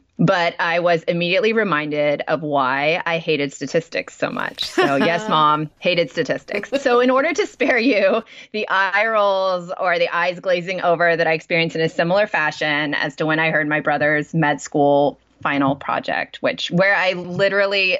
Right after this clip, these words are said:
Speaker 1: understood maybe every third word. I have never heard some of those words in the English language before. <laughs>
Speaker 2: Sorry, brother.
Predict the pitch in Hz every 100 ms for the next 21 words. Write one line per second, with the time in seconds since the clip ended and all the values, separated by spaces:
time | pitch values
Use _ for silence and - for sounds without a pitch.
0 | - _ _ 185 175 170 - 160 170 202
1 | 202 170 175 165 165 147 - 80 85 92
2 | - 160 160 160 160 156 151 139 135 -
3 | 117 - 117 117 135 143 156 113 - 151
4 | 139 - 165 - 127 123 - - 180 170
5 | 170 175 156 139 143 143 135 143